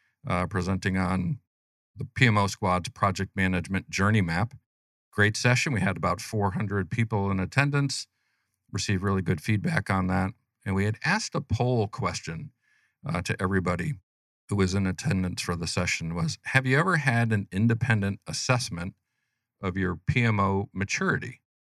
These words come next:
And seventy-five percent of the respondents had said no. So we found out curious that people really aren't understanding where they are in their journey. So we encourage everybody to go out to the P M O Squad website,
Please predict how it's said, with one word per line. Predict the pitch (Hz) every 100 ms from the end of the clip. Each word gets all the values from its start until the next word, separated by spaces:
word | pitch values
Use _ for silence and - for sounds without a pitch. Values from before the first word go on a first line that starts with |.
| _ _ -
And | 90 87 90 87 87
seventy-five | - 135 156 202 165 - 127 123 120
percent | - - - 92 98 -
of |
the | 101
respondents | 98 92 - 82 87 92
had | - 76
said | 98 104 110
no. | 165 156 - _ _ _ _ _ _ _ _
So | -
we | 135
found | 185 214
out | 196 117
curious | - 175 98 87 -
that | 87 -
people | 170 180 143 131 123 120 - _ _ _ -
really | 113 147 156 - -
aren't | 113 117 - -
understanding | 110 110 101 - 120 131 95 87 87 87
where | 95 110
they | 110 104 107 -
are | 101 92 107 110 123 - -
in | 107
their | 113
journey. | 117 156 170 - 113 _ _ _ _ -
So | - 101 98 95 _ _ _ _ -
we | 123 214
encourage | - 120 101 95
everybody | 95 82 95
to | 113
go | 165
out | 160
to | -
the | 95
P | 95 104
M | 95
O | 92
Squad | 95 - 90 87
website, | 87 87 - 101